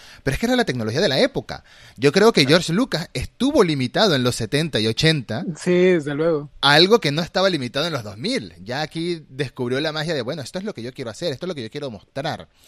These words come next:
Speaker 1: El diseño de las naves cambia, todo es más estilizado, hay muchísimas más batallas de sables de luz. Ya hablamos de las coreografías en el episodio anterior, de cómo cambia ese estilo de, de samurái, estilo de kendo elegante a algo más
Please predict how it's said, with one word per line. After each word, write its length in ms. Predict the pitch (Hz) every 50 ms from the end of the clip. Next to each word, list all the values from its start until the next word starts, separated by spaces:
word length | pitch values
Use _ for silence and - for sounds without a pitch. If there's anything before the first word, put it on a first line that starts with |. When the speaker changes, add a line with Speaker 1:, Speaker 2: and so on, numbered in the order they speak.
| - - - - _ _ _ _
Speaker 1:
El 220 | - 107 110 110
diseño 380 | 101 104 95 - 120 123 139 139
de 80 | 127 120
las 100 | 107 110
naves 220 | 117 117 110 - _
cambia, 520 | - 123 120 117 117 117 110 117 113 113
todo 200 | - - 123 123
es 60 | 123
más 140 | 120 123 120
estilizado, 720 | 123 113 - 110 98 95 - - 127 120 117 110 113 107 _ - - - - -
hay 140 | - 110 117
muchísimas 760 | 117 117 120 113 - - 156 165 - - 151 143 127 117
más 160 | 117 123 120 110
batallas 400 | 127 117 - 113 113 113 113 110
de 80 | 110
sables 260 | 98 - 110 107 104
de 120 | 98 104 113
luz. 160 | 143 147 120
Ya 80 | - 107
hablamos 340 | 104 113 117 120 117 107
de 60 | 107 107
las 100 | 98 -
coreografías 480 | - 101 101 101 95 92 - 117 110
en 80 | 110 117
el 60 | 110
episodio 260 | 98 - - - 107 107
anterior, 480 | 107 - 95 104 135 147 143 135 131 _ _ _ _ -
de 140 | - 113 -
cómo 380 | - 117 117 123 120 117 -
cambia 440 | - - 131 127 127 123 117 127 127
ese 160 | 117 107 -
estilo 280 | 110 - - 123 123 120
de, 200 | 117 107 98 - _ _ _ _ _ _ _
de 320 | - 90 92 107 101 98 95
samurái, 640 | - - 120 113 110 110 113 113 117 117 117 117
estilo 260 | 107 95 - 113 117
de 140 | 113 107 -
kendo 580 | - 120 117 113 113 113 110 120 117 113 110 110
elegante 760 | 107 104 107 107 104 113 117 120 123 131 135 - 160 156 -
a 200 | - 101 101 101
algo 240 | 98 98 101 101 113
más 340 | 110 113 113 110 107 -